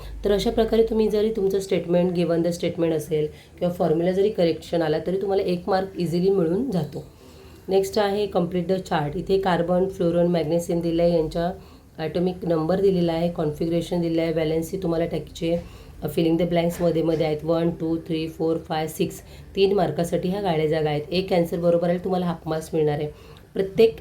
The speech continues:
एका आन्सरसाठी हाफ हाफ मार्क्स मिळणार आहे. जेवढं करेक्शन असेल तेवढंच मार्क्स मिळतात. अ, खूप सोपं आहे. कार्बनचे, अ, वेल, इथे पहा, आता आपण याचा आन्सर पहा, इथेच आहे. क्वेश्चन नंबर, अ, टू मध्ये तुम्हाला विचारलं ना, the valency of the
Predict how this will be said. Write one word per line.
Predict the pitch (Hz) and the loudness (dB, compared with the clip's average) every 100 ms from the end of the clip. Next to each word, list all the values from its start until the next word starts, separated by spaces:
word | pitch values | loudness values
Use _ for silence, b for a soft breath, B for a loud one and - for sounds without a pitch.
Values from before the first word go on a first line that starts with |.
| 185 | -6
एका | 175 220 | -6 -6
आन्सरसाठी | 240 165 185 175 175 196 | -2 -2 -2 -6 -6 -8
हाफ | 180 156 - | -8 -8 -6
हाफ | 170 165 | -6 -4
मार्क्स | 160 160 - | -4 -4 0
मिळणार | 156 160 220 - B B B - | 2 2 0 -6 B B B -10
आहे. | 160 160 | -4 -2
जेवढं | 156 175 190 | 2 2 4
करेक्शन | 190 180 - 185 | 2 0 -2 -2
असेल | 175 202 - | -2 -4 -2
तेवढंच | 165 156 160 | 0 0 -2
मार्क्स | 170 147 143 | -2 -2 -2
मिळतात. | 151 143 151 - B B B - | -4 -6 -8 -16 B B B -8
अ, | 160 156 | -6 -2
खूप | 190 | -4
सोपं | - 175 - | 0 0 2
आहे. | 170 139 | -2 -2
कार्बनचे, | 160 151 165 165 175 | -2 0 0 0 2
अ, | 170 170 165 156 | 2 0 -4 -2
वेल, | 160 160 - | -2 -4 -4
इथे | 175 175 | -4 0
पहा, | 190 170 | 0 0
आता | 151 175 | -2 -2
आपण | 170 190 202 B B B - | 0 0 -2 B B B -4
याचा | - 214 | 2 2
आन्सर | 180 175 202 | 2 0 -2
पहा, | 226 | -2
इथेच | 196 170 175 170 | -2 -2 -4 -2
आहे. | 143 | -4
क्वेश्चन | 143 170 - 190 | -2 -4 0 2
नंबर, | 185 180 190 202 - | 2 4 4 2 -4
अ, | 165 156 156 156 156 | -4 -2 -2 -4 -4
टू | 185 | -2
मध्ये | 180 175 | 0 0
तुम्हाला | 175 175 | 0 0
विचारलं | 175 180 208 254 | 0 -2 -2 -2
ना, | 214 139 B B B - | -4 -4 B B B -2
the | 185 | 2
valency | 180 175 175 | 4 4 2
of | 202 | 0
the | 175 | 0